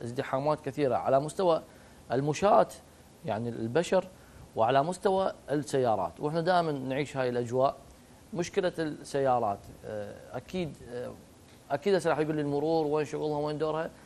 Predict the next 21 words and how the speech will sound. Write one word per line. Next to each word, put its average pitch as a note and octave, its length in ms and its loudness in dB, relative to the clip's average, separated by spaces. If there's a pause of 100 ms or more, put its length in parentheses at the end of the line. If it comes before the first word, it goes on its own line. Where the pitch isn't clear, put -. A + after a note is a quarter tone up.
(140)
لا، C#3 160 2
الحمد D3 260 -4
لله C3 300 -2
هذا B2+ 100 -2
العام B2+ 300 -2
أكو B2+ 340 -8
ساحات B2+ 420 -2
جديدة B2 460 -6 (340)
فتحت B2 420 -8
وموجودة A2+ 600 -6
على A2 320 -2 (280)
أطراف A#2 420 -2
كربلاء A2+ 440 -2
من G#2+ 380 -10 (200)
طريق G#2+ 300 -4
بابل B2+ 360 -4
أو G#2+ 100 -8
من G2 100 -12
طريق G2 340 -12
النجف C3+ 380 -10
الأشرف، C#3+ 460 -6